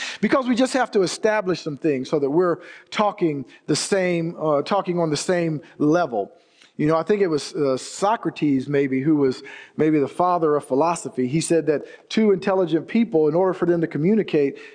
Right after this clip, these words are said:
they must, uh, know what each other is talking about. And so,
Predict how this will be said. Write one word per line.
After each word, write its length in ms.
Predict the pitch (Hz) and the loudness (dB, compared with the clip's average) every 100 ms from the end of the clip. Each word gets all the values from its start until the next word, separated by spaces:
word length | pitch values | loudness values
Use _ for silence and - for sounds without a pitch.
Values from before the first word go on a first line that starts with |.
| - | 0
they 140 | 151 | 2
must, 440 | 160 170 165 - | 4 0 -2 -6
uh, 360 | - 151 143 139 | 0 2 2 0
know 360 | 147 143 185 214 | 0 0 2 2
what 180 | 156 151 | 2 2
each 160 | 165 | 2
other 240 | 185 165 147 | 0 2 0
is 120 | 139 | -2
talking 400 | - 135 - 151 | -2 -2 0 -4
about. 320 | 127 135 - _ _ - - - - | -4 -6 -6 _ _ -20 -18 -14 -2
And 180 | 147 139 | -2 0
so, 380 | 180 160 147 | 0 2 0